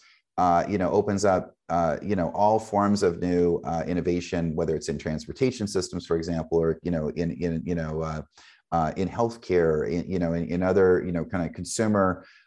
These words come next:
uh, experiences that we wanna make our lives easier, simpler, et cetera. Um, there, there's a, there's a risk and a cost associated with that. And, and that has to do with,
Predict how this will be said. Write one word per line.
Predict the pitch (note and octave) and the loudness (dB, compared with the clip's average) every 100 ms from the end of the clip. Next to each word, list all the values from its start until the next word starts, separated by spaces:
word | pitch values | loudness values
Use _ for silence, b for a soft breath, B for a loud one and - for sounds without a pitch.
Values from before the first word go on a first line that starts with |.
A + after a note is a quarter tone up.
| _ | _
uh, | F#2 F2+ | 2 2
experiences | F#2+ - - G#2+ G#2+ G#2 F#2+ E2 | 0 -4 2 2 2 0 0 2
that | F2 D#2 | 0 0
we | |
wanna | F2 F2 F2 | 0 0 0
make | F2 E2 | -2 0
our | F2 | 0
lives | F2 E2+ E2 - - - | 0 -2 -4 -8 -16 -4
easier, | G#2+ G2 F2 | -2 2 0
simpler, | - F2+ F2 E2 | 0 0 2 2
et | |
cetera. | - G2+ F2 D#2+ F2 | 2 2 2 0 0
Um, | E2+ D#2+ C#2 - _ _ _ _ _ - _ | 0 0 -4 -10 _ _ _ _ _ -20 _
there, | A2 G#2+ | 4 6
there's | A2+ A2+ | 6 4
a, | A2 | 4
there's | A2 G#2+ | 4 6
a | G#2+ | 6
risk | G#2+ A2 - | 6 4 2
and | G#2 | -2
a | |
cost | G#2+ G2+ G#2 F#2+ | 0 0 0 -2
associated | - A#2 C3 G#2 F2 | 2 2 4 0 0
with | E2 | 0
that. | F2 E2+ E2 - B B B | 0 -2 -4 -8 B B B
And, | G2 G2+ | -2 0
and | G#2 G#2 | 2 4
that | G#2 F#2 | 4 2
has | G#2 G2 | 0 0
to | F#2+ | -4
do | E2+ F#2 F#2 | 0 2 4
with, | F2+ F2+ F2 | 6 4 4